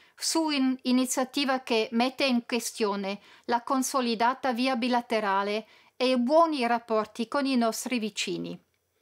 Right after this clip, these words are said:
Questa iniziativa mette a repentaglio la libertà e la prosperità della Svizzera che abbiamo duramente conquistato negli ultimi decenni.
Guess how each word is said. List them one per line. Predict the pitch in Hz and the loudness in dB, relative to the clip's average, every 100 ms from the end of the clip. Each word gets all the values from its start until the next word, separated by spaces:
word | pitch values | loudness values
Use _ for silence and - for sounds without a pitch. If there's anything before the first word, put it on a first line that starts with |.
| _ _ _ _ - _ - | _ _ _ _ -20 _ -2
Questa | 339 339 320 | -2 0 -2
iniziativa | 294 294 - 277 294 285 | 0 -2 -2 -2 -2 0
mette | 254 277 294 262 226 | 2 2 0 0 0
a | 208 196 | 0 -2
repentaglio | 220 247 - 302 302 208 190 202 208 | -2 -2 0 0 0 -2 -2 -2 -2
la | 208 | -2
libertà | 208 233 247 254 - 247 247 | 0 0 -2 -2 0 0 2
e | 226 | 0
la | 214 208 | -2 -2
prosperità | 254 254 277 247 269 - 254 | -4 -2 -2 -2 -2 -2 -2
della | 240 220 208 | 0 -2 -4
Svizzera | - 240 226 233 214 214 233 - - - _ | -4 -4 -2 -2 0 0 -2 -6 -20 -20 _
che | - 311 | -2 2
abbiamo | 262 233 262 294 311 | 2 2 0 2 2
duramente | 233 233 220 226 240 262 269 254 254 - | 2 0 2 2 2 0 0 -2 -2 -2
conquistato | 269 269 269 - - 240 240 254 | 0 0 -2 -2 0 -2 0 0
negli | 220 208 214 | 0 0 0
ultimi | 247 254 - 247 226 226 | 0 -2 0 0 0 -2
decenni. | 285 277 226 165 170 165 | -8 -4 -4 -4 -8 -14